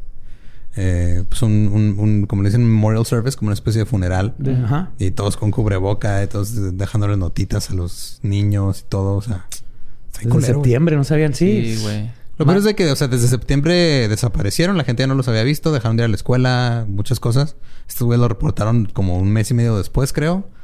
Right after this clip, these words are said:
Speaker 1: Y luego, o sea, sabiendo todo, es muy probable que todo el tiempo se ven que estaban ellos ahí en el,
Speaker 2: Totalmente,
Speaker 1: en el
Speaker 2: güey.
Speaker 1: parque.
Speaker 2: Es, y es, lo más triste de todo es que murieron a manos de las personas que los deberían de estar
Speaker 3: Deberían
Speaker 2: cuidando.
Speaker 3: de cuidar.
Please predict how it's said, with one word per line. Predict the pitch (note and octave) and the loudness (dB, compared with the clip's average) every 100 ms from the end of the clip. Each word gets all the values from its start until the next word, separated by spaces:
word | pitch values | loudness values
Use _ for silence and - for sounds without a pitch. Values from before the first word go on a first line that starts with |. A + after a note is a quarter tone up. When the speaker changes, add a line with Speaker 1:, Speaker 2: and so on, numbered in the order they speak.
| - - - | -14 -12 -6
Speaker 1:
Y | A2+ | -2
luego, | G#2+ G2+ G#2+ A2+ G#2+ G2+ F#2 F2 F2 - - - - | 0 2 2 4 4 4 2 2 0 2 0 -2 -4
o | - | -2
sea, | A#2+ - | -4 -4
sabiendo | - B2+ A2 B2+ D3 | -2 0 2 2 2
todo, | C#3+ C#3 C3 | 2 2 2
es | C3+ | 4
muy | D3+ D#3 | 4 4
probable | D3 C3+ C#3 | 2 2 2
que | C3+ | 2
todo | C3 | 0
el | A2+ | -2
tiempo | G#2+ B2 | 0 0
se | G#2+ | 0
ven | G#2 | -2
que | A2 | -4
estaban | - A2 A2 | -2 0 0
ellos | G#2+ G#2 G2 | 0 -2 -2
ahí | G2 G2 G2+ G2+ B2 | -4 -2 -4 -4 -4
en | G2+ | -2
el, | F#2 | 0
Speaker 2:
Totalmente, | C3+ D3 D3 D3+ F3 | 2 4 4 4 4
Speaker 1:
en | |
el | D3+ | 4
Speaker 2:
güey. | C3+ B2+ | 4 2
Speaker 1:
parque. | |
Speaker 2:
Es, | B2 B2 | 0 0
y | |
es, | B2+ A#2 - - - - - - - - - - - | 0 0 -4 -4 -4 -4 -8 -6 -4 -4 -4 -6 -2
lo | C#3 | 2
más | D3+ D3+ | 2 2
triste | F3 F#3 | 2 2
de | |
todo | E3+ E3+ D#3 | 2 2 2
es | C#3 | 0
que | D#3 D3+ | 2 2
murieron | A2 A#2 B2 B2+ C#3 - | 2 2 2 4 2 2
a | B2 | 2
manos | A#2 B2+ B2+ | 2 2 2
de | |
las | A2+ G#2+ | 0 0
personas | - A2 - A#2 B2+ - | -2 -4 -2 -2 -2 -4
que | |
los | G#2+ | -4
deberían | G2 G#2+ G#2+ | -2 -2 -2
de | |
estar | A#2 - | -2 2
Speaker 3:
Deberían | C#3+ C3+ C3 B2 | 2 4 2 2
Speaker 2:
cuidando. | |
Speaker 3:
de | B2+ | 0
cuidar. | A#2+ | -2